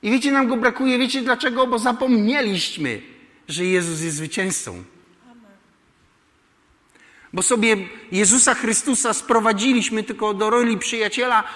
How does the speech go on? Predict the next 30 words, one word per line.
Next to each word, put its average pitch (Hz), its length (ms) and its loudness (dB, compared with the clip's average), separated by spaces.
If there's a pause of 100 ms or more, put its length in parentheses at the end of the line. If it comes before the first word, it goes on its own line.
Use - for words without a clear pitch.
(120)
który 233 240 0
załatwia 220 500 2
nam 214 200 -2
takie 202 220 -4
drobne 220 380 2
jakieś 208 280 -4
sprawy 226 480 -2
po 175 200 -4
drodze, 175 440 -2
o 170 60 -2
które 185 280 -2
nam 175 180 -4
chodzi. 156 480 -6 (360)
Ale 180 200 -4
On 185 180 -4
jest 180 180 -8
kimś 170 280 -8
więcej 185 440 -6
i 170 40 -10
zawsze 170 340 -8
był. 156 280 -12 (1160)
I 185 80 -6
dzisiaj 202 340 -2
chciałem 196 440 -6
to 196 180 -6
przypomnieć 185 760 -4
wam, 165 300 -4 (220)
bo 185 120 -2
pora 190 460 2
jest, 104 460 -8